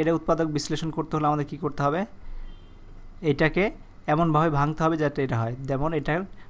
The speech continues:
সহগ হচ্ছে টু ইনটু ওয়ান, তার মানে হচ্ছে এক্স স্কয়ার প্লাস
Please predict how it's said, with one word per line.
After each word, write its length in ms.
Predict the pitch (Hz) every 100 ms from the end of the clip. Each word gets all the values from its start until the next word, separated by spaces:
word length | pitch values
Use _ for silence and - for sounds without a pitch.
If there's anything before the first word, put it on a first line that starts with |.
| -
সহগ 220 | - 147 143
হচ্ছে 180 | 151 170 160 - -
টু 120 | - 165 165
ইনটু 260 | 143 135 156 139
ওয়ান, 180 | 127 110 120 120 - - - - - - -
তার 140 | 143 147
মানে 120 | 147
হচ্ছে 180 | 156 - 147
এক্স 140 | 135 - 151
স্কয়ার 360 | - 143 147 190 - - - - -
প্লাস 240 | 139 135